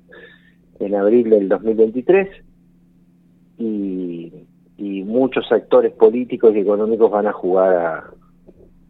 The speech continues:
a, a este desbarajuste del dólar. Hoy, hoy entiendo que empieza la jornada de otra manera, empieza a bajar un poco el,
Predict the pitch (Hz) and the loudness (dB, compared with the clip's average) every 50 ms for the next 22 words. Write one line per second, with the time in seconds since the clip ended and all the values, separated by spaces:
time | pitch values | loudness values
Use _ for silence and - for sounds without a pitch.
0 | - - 175 170 165 156 151 143 - _ _ _ _ _ _ - - - - _ | -14 -12 -10 -10 -10 -12 -14 -16 -20 _ _ _ _ _ _ -20 -20 -20 -20 _
1 | _ _ _ _ _ _ - - 117 123 120 117 - 131 117 110 104 107 104 95 | _ _ _ _ _ _ 0 2 2 2 2 2 2 4 4 4 4 2 0 0
2 | - - 107 92 - - 101 95 92 87 82 87 85 85 87 85 - - - - | -2 -4 -8 -6 -2 -2 0 0 0 -2 0 0 0 0 0 -4 -6 -4 2 2
3 | 127 135 135 - - - 156 165 165 156 139 127 120 110 - 139 143 139 135 131 | 4 4 4 2 0 0 0 2 2 0 -2 -4 -4 -4 -2 0 0 2 2 2
4 | 127 110 - 113 107 113 117 113 - - - - - - - - - - - - | 2 2 2 2 2 2 2 0 -4 -10 -20 -20 -20 -20 -20 -20 -20 -20 -20 -20
5 | - - - - - - _ _ _ - - 131 117 107 - 135 131 127 - 131 | -20 -20 -20 -20 -20 -20 _ _ _ -2 -2 -2 0 0 0 0 0 0 0 -2
6 | 117 117 107 - 123 120 123 131 127 123 123 117 123 127 131 135 151 165 170 156 | -2 -2 -2 -2 -2 -2 0 0 -2 0 -2 -2 0 -2 0 0 -2 -2 -4 -4
7 | 151 147 139 127 131 151 - - - _ _ - - _ _ _ _ - 110 104 | -2 -4 -2 -2 -2 -4 -4 -6 -12 _ _ -20 -20 _ _ _ _ -12 -10 -8
8 | 95 - 113 107 - 113 101 101 101 - - - 107 107 104 101 90 - 110 101 | -2 -2 -2 0 0 0 2 2 2 0 0 0 0 0 0 -2 0 0 0 0
9 | - - 104 98 92 87 87 87 85 - | 2 2 2 2 2 0 -2 -4 -6 -10